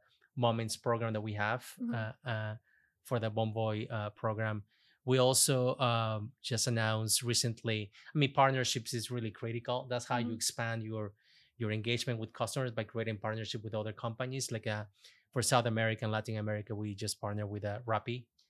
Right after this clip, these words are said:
Speaker 1: It's a
Speaker 2: Mm-hmm.
Speaker 1: service like a, um, it's a courier service for groceries, pharmacy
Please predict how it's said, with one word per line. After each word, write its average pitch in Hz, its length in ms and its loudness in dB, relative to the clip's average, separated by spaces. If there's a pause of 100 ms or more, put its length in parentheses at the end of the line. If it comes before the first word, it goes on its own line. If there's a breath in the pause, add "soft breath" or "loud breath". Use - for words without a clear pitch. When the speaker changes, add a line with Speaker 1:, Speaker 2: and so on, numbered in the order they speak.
(160)
Speaker 1:
It's 254 100 -6
a - 20 -4
Speaker 2:
Mm-hmm. - 140 -6
Speaker 1:
service 107 300 0
like 107 180 -4
a, 107 140 -2 (240)
um, 101 340 -6 (100)
it's 120 180 -4
a 104 180 -4 (100)
courier 113 360 2
service 107 360 -4
for 101 220 -10
groceries, 110 600 -4
pharmacy 110 460 -6